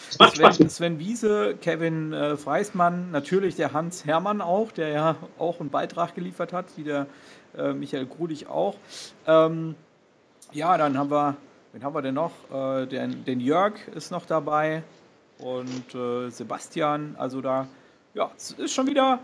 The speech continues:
Speaker 2: schon wieder einiges am Start. Und ich würd sagen, wie immer, fangen wir mal an, äh,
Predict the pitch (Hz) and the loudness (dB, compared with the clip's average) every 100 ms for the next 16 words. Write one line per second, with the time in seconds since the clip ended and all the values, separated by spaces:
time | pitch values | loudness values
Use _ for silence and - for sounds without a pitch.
0 | - - 226 247 233 226 220 214 - 190 | -8 -6 -2 4 4 4 2 0 -2 -6
1 | - - 117 151 151 233 240 240 240 208 | 2 2 2 -2 0 0 2 2 2 -2
2 | 196 220 269 277 - - - 185 226 214 | 2 4 4 2 -14 -6 0 0 0 -2
3 | 214 208 - 156 160 160 165 170 190 202 | 0 0 -2 -8 2 4 4 2 0 -2
4 | 202 - 147 | -10 -6 -4